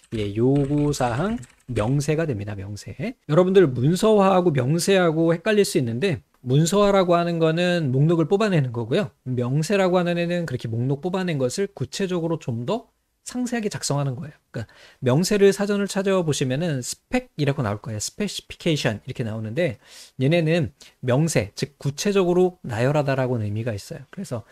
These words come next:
예를 들면 "내 스마트폰의 스펙은 뭐야?" 그러면 "야, 화면은 몇 인치, 메모리는 얼마?" 이런 거죠. 그래서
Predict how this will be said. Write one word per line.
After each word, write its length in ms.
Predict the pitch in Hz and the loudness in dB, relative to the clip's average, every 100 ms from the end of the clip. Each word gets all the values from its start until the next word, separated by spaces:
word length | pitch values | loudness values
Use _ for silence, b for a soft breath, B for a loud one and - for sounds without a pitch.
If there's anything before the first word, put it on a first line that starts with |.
| b b _ | b b _
예를 220 | 135 165 | 2 2
들면 260 | 165 165 147 | 2 0 0
"내 160 | 135 143 | 0 -2
스마트폰의 640 | - 202 214 - 185 165 | -4 -6 -8 -6 -4 -4
스펙은 400 | 160 - 208 208 | -4 -6 -2 0
뭐야?" 400 | 139 127 175 135 | 4 4 4 2
그러면 380 | 110 110 120 156 | -2 -6 -6 -8
"야, 120 | 107 - | -10 -6
화면은 400 | 202 190 185 143 | -4 -2 0 0
몇 160 | 107 | 0
인치, 440 | 127 123 - 135 226 b b - | 0 -2 -4 -4 -6 b b -4
메모리는 500 | 113 123 147 143 123 | 0 2 2 0 0
얼마?" 480 | 104 104 127 110 - | 0 2 2 0 -4
이런 240 | 127 135 | 2 2
거죠. 240 | 101 90 127 _ | 2 -6 -12 _
그래서 360 | 156 - 151 | -10 -4 -4